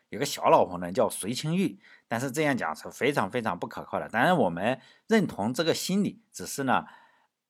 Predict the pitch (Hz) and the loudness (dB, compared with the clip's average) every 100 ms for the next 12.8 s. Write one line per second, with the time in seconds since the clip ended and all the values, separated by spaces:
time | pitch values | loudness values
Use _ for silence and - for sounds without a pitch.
0 | _ _ _ - 92 80 135 120 98 110 | _ _ _ -8 -6 -2 2 4 4 4
1 | 131 120 101 - 82 87 90 113 - 113 | 6 6 4 0 -8 -8 -6 -8 -8 -14
2 | - 95 - 151 147 - - 95 92 - | -2 0 2 0 0 -10 -12 -10 -10 -8
3 | 185 131 - 127 117 101 85 98 117 127 | -4 -4 0 0 0 -2 -4 -2 -2 -4
4 | 123 143 113 - 117 104 - 85 107 - | -4 2 2 2 -4 -6 -8 -8 -8 -8
5 | - _ _ 95 113 123 92 76 85 - | -12 _ _ -6 -2 -2 -4 -6 -10 -8
6 | - 107 101 110 - _ - 127 151 - | -6 -6 -4 -6 -8 _ -4 -2 -2 -6
7 | - _ - - _ _ - 127 120 95 | -14 _ -20 -20 _ _ 2 4 4 2
8 | 101 - 107 95 101 - 101 104 85 - | 0 2 0 0 -4 -4 -4 -2 -6 -12
9 | _ _ _ _ _ _ _ - - - | _ _ _ _ _ _ _ -16 -10 -8
10 | 85 - 139 107 117 127 110 80 82 120 | -8 -6 -4 0 0 0 -4 -6 -2 0
11 | 110 113 101 101 113 92 71 76 98 101 | 4 4 4 6 6 4 0 -6 -6 -4
12 | 101 110 98 78 110 76 - - | -2 -2 -2 0 0 0 -4 -12